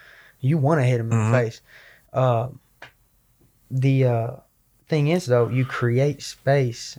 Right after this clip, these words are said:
Speaker 1: and it needs to be on somebody who's kinda, or not kinda, who is fatigued.
Speaker 2: Mm-hmm.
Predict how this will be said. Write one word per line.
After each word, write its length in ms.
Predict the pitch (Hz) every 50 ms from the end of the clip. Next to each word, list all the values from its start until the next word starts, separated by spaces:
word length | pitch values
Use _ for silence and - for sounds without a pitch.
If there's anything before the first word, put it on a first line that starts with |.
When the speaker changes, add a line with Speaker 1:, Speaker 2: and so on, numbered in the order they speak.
| -
Speaker 1:
and 160 | 131 127 104 - _ -
it 160 | 135 135 120
needs 240 | 143 165 190 180 190
to 80 | - 151
be 160 | 151 160 156
on 160 | 147 135 127
somebody 400 | 131 - 147 147 147 147 139 127
who's 280 | 113 123 120 107 110 -
kinda, 480 | - - 127 131 139 131 117 - - - _ _ _ _
or 80 | - 127
not 280 | 123 139 151 - - -
kinda, 340 | - 127 131 131 117 110
who 200 | 104 117 123 117 -
is 320 | 127 131 139 139 123 117 -
fatigued. 720 | - - 120 - - - 135 139 131 - - - _ -
Speaker 2:
Mm-hmm. 340 | - 123 110 110 110 113 113